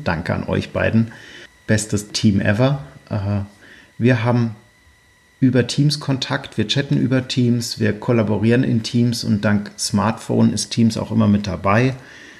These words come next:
Ähm, Texte werden schnell abgestimmt, Kleinigkeiten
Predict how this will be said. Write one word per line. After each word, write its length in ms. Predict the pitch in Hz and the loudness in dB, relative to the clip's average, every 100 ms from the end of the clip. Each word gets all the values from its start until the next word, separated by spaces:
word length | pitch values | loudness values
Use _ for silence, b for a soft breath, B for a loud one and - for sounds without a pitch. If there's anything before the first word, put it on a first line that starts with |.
| B B - | B B -4
Ähm, 420 | 104 104 104 101 - - | 2 4 4 2 -4 -4
Texte 420 | 127 127 - 120 | -2 -2 -2 2
werden 240 | 107 101 | 2 2
schnell 260 | 101 110 104 | 0 2 0
abgestimmt, 920 | 95 - 110 - 113 107 104 101 - - | -2 -6 -6 -2 2 2 2 -2 -10 -4
Kleinigkeiten 800 | 107 104 107 104 95 98 98 | 0 0 0 -2 -2 0 0